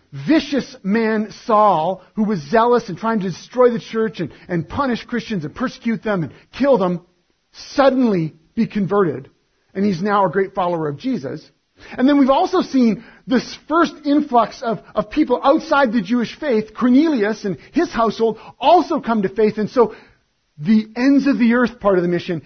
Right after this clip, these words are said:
has now begun. And actually the rest of Acts really is all about that ends of the earth business, and it features this guy named Saul as he begins with a variety of companions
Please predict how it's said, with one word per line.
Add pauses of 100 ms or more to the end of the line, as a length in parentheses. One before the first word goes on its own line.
has
now
begun.
And
actually
the
rest
of
Acts (1000)
really (200)
is
all
about
that
ends
of
the
earth
business,
and
it (120)
features (200)
this
guy (180)
named (100)
Saul (220)
as
he
begins
with
a
variety
of
companions